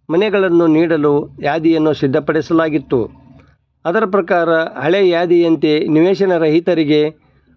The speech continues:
ಆಶ್ರಯ ನಿವೇಶನಗಳನ್ನು ನೀಡಬೇಕು ಎಂದು ಮಾಜಿ ಶಾಸಕ ರಾಮಣ್ಣ ಲಮಾಣಿ ಆಗ್ರಹಿಸಿದರು. ಈ ಕುರಿತು ಅವರು ಭಾನುವಾರ ಲಕ್ಷ್ಮೇಶ್ವರದಲ್ಲಿ ಸುದ್ದಿಗಾರರೊಂದಿಗೆ ಮಾತನಾಡಿದರು.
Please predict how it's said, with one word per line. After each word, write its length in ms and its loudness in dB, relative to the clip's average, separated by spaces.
ಆಶ್ರಯ 340 0
ನಿವೇಶನಗಳನ್ನು 800 2
ನೀಡಬೇಕು 600 0
ಎಂದು 440 0
ಮಾಜಿ 280 -2
ಶಾಸಕ 380 -2
ರಾಮಣ್ಣ 420 0
ಲಮಾಣಿ 420 0
ಆಗ್ರಹಿಸಿದರು. 880 -2
ಈ 140 -2
ಕುರಿತು 420 0
ಅವರು 360 0
ಭಾನುವಾರ 560 0
ಲಕ್ಷ್ಮೇಶ್ವರದಲ್ಲಿ 680 0
ಸುದ್ದಿಗಾರರೊಂದಿಗೆ 1000 0
ಮಾತನಾಡಿದರು. 920 -2